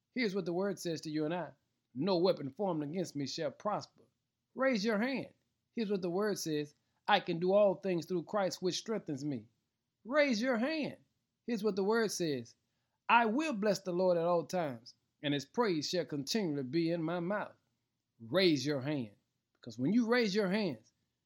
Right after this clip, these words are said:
you're signifying to this issue that victory is at hand through Jesus, who's already paid the price.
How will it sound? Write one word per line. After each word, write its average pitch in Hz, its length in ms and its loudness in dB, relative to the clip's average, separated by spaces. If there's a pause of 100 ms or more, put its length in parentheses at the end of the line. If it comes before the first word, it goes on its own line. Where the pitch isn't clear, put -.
you're 220 120 -4
signifying 180 760 -2
to 170 100 -4
this 160 200 -2
issue 156 360 0 (460)
that 117 160 -12
victory 131 540 -2
is 123 120 -6
at 127 140 -6
hand 117 280 -6 (560)
through 131 220 -4
Jesus, 135 640 -4 (260)
who's 127 200 -6
already 117 420 -4
paid 120 320 -8
the 127 80 -12
price. 113 340 -10